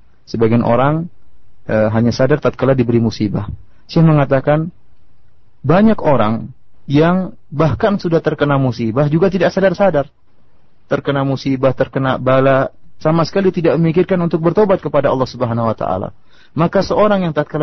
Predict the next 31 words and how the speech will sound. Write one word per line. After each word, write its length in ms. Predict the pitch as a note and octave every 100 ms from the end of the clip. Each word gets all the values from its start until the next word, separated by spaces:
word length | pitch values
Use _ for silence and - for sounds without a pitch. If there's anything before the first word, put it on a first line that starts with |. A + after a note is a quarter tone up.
| C#3
ditegur 320 | B2+ C3 D#3+
oleh 160 | C3 C3
Allah 240 | C3 A#2
Subhanahu 460 | B2 A#2 A#2 A#2 G#2+
wa 20 |
taala 160 | B2
dengan 240 | A#2 A#2 A2+
musibah 400 | A#2 A#2+ B2 A#2+
kemudian 320 | B2 A#2+ A#2
bertobat 480 | G#2 A#2+ A#2+ B2+ -
kepada 320 | - A#2 G2
Allah, 240 | A#2+ D#3
maka 400 | C#3+ C3 D#3+ E3+ - - - -
itu 160 | C#3 D3
su-, 240 | C3+ C3
suatu 400 | A2+ C3+ B2 D3
tanda 240 | C#3 B2+ B2
yang 240 | B2 A#2
baik, 240 | A#2 A#2 A2+ -
ya. 240 | - G#2+ - - - - - - -
Namun 240 | C#3 F3+
saya 160 | E3 F3
mengingatkan 480 | E3 E3 D#3 D3+ C#3
bahwasanya 640 | C3+ C3 C3+ C3+ D3 D3+ - - - - - - -
Bapak 400 | A#2 A#2 A#2+ A#2
hena-, 240 | A#2 A#2+ A#2+
senantiasa 640 | C3 B2 A2+ A#2+ A#2+ C#3+
untuk 480 | C3 C3 B2 C#3 - C3
mengingatkan 480 | C3+ C3 C3+ D3 C3+
diri 160 | C3
Bapak 400 | C3+ C#3+ C#3+ -